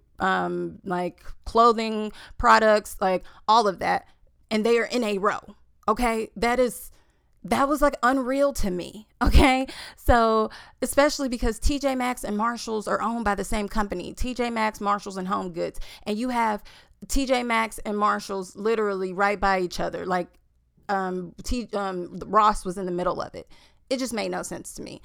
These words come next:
So, of course, we're like, "Okay, well, let's go on a row. Let's start with T J Maxx." At this point, y'all, it was nine twenty-five. We didn't look at the hours on, on the door or anything. We just was trying to get in and get out.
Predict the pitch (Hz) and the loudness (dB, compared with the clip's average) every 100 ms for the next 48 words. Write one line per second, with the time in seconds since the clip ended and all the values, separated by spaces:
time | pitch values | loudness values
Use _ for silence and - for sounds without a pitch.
0 | - - 269 233 - 339 294 226 294 262 | -20 -12 -10 -8 -4 -2 -4 -6 -4 -2
1 | 254 - 311 311 277 277 311 262 269 262 | -2 -4 -4 -4 -4 -4 -4 -2 0 -2
2 | 254 269 196 190 254 - 247 247 - 214 | -2 0 0 0 -2 -2 0 0 -2 -4
3 | 214 254 247 220 220 208 196 151 - - | -2 -2 -2 -2 -2 -2 -2 -2 -6 -8
4 | 214 202 294 285 - 233 202 208 196 190 | -6 -4 -6 -6 -4 -4 -2 -2 0 0
5 | 226 208 190 190 190 196 - 202 202 - | -2 -2 -2 0 0 0 -4 -6 -6 -4
6 | - - - - - - - _ - 240 | -4 -4 -10 -16 -20 -20 -20 _ -4 0
7 | 285 269 220 202 - - 196 190 196 185 | 2 2 0 -2 -4 2 4 4 4 -2
8 | - 196 180 180 - 185 180 170 185 185 | -4 -4 -4 -6 -4 -2 -2 -2 0 2
9 | 180 190 - 185 180 - - 185 196 226 | 0 -2 -6 -6 -6 -6 -8 -6 -4 -4
10 | 202 190 180 - 190 180 175 208 202 196 | -6 -8 -10 -8 -6 -6 -2 0 0 -4
11 | 185 185 202 190 - - | -6 -4 -2 -2 -2 -6